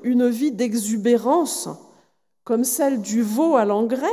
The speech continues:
Est-ce que vous avez déjà vu comment les jeunes animaux gambadent comme des fous au premier jour du printemps, dès que le temps leur permet de sortir ? C'est ça la promesse pour nous,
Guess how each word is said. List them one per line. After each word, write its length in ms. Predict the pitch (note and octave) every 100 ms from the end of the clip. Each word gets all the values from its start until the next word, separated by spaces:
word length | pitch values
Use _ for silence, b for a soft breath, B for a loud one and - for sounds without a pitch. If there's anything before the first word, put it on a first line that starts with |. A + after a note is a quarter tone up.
| G#4+ - - _ _ _ _ _ _ _ _ _
Est-ce 160 | A#3+ C4
que 80 | F4+
vous 300 | E4+ F4 D4
avez 240 | C#4+ F4
déjà 480 | A#3 C#4+ D4+ C4 C4
vu 240 | B3 D#4
comment 320 | - C4 C4 C4+
les 160 | A#3
jeunes 380 | G#3+ C#4 E4+ C#4
animaux 420 | C4+ B3+ B3+ D#4
gambadent 480 | A#3+ A#3 A#3 D4+ -
comme 240 | B3 A3+
des 160 | G3+ A#3
fous 420 | A3 - E4+ A4+ B B B B
au 120 | G3+ A#3
premier 460 | - E4+ D#4+ D4+
jour 240 | D4+ E4+ D#4+
du 120 | C#4
printemps, 680 | - C4 A#3 A#3 C#4 G4+ B B B -
dès 240 | F#3 C4+
que 140 | C#4+ C#4+
le 220 | A#3 A#3
temps 200 | A#3 C#4+
leur 220 | C4 A3+
permet 300 | - A3+ A#3
de 40 | B3
sortir ? 800 | - A3 - - G3+ G3 D#3+ D#3+ - _ _ _ _ _ _ _ _ _ _ _ _ _ _
C'est 280 | - - A#3
ça 240 | - - B4
la 140 | E4+ A3
promesse 800 | - G#3+ G#3 G3 G3+ - - -
pour 320 | G4 G4 C4+
nous, 340 | A#3+ C#4+ B